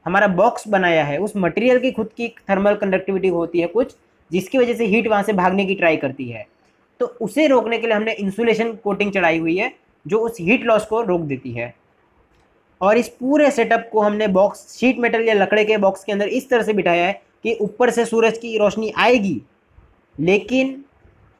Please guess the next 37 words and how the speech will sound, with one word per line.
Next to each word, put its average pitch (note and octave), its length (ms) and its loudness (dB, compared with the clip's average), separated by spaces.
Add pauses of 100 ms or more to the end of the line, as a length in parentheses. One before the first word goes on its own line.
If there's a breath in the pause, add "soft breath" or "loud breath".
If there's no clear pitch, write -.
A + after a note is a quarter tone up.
(100)
अंदर B3+ 320 2
के B3 120 0
side A3 260 2
में A3 100 0
ही A3+ 80 0
कैद G3 300 2
होके F3+ 200 0
रह D#3+ 180 2
जाएगी D3 280 0
green E3+ 260 0
house E3+ 200 -2
effect D#3 280 -6
की D3 80 -6
तरह, B2 220 -4
और F3 260 -2
वहाँ F#3 200 2
पे A3+ 80 -2
हमारा G#3+ 200 2
temperature G3 380 -2
increase G#3+ 420 0
होगा A#3+ 400 0 (320)
और G3 120 4
हमारा F#3+ 220 4
पानी F3 320 -2 (120)
गर्म D#3+ 220 2
हो D3+ 100 0
जाएगा। B2 380 -2 (360)
अब A#3+ 120 2
इस C#4 180 0
figure G#3+ 280 2
को B3+ 100 0
अगर A#3 180 2
आप A3+ 80 4
ध्यान G3 260 2
से G#3+ 80 2
देखेंगे, G3 560 0 (380)
तो A#3 240 -2